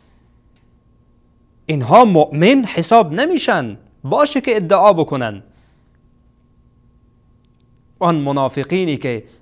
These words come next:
دستور پیامبر صلی الله علیه و سلم را زیر پا می‌کنند و به دنبال طاغوت می‌روند، به دنبال غیر قانون الله و پیامبر می‌روند، این انسان‌ها ادعای ایمان بکنن. «فلا و ربک لا یؤمنون حتی یحکموک فیما شجر بینهم.»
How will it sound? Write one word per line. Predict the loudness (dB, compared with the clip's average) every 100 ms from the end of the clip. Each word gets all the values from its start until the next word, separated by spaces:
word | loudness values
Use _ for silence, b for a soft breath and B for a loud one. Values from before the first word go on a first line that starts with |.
| -6
دستور | -6 -4 -6 -2 -2 -2
پیامبر | -2 -4 -2 -2
صلی | -2 -6
الله | -4 -2 -2 -2
علیه | -6 -6 -10
و |
سلم | -8 -6 -4 -6
را | -4 -6
زیر | -6 -6 -2
پا | 2 2
می‌کنند | 2 -4 -4 -4 -4
و |
به | -6
دنبال | -6 -4 0 0 0
طاغوت | 4 4 4 0 -4 -4
می‌روند، | 0 0 2 0 -2 -8 -16 b b b b b -4
به |
دنبال | 0 0 2 4 4 2
غیر | 2 4 4 2 0 -2 -10 _ _ _ 0
قانون | 2 2 0 -4
الله | -6 -4 0 0
و | 0
پیامبر | -2 -2 -2 -2 -4
می‌روند، | -4 -4 -2 -2 -4
این | -4 -4
انسان‌ها | -4 -4 -2 -2 -2
ادعای | -2 0 2 4 4 0
ایمان | -2 -2 -2 0
بکنن. | 0 2 0 -2 -6 b b
«فلا | -4 4 6 6 6
و | 6
ربک | 4 2 -2 0
لا | 2 6 6
یؤمنون | 4 -2 -4 -6 -6
حتی | -6 -6 -4 -4 -2
یحکموک | -2 -4 -4 -6 -4 -6
فیما | -6 -4 -4 -6
شجر | -6 -6 -4
بینهم.» | -4 -6 -6 -8 -10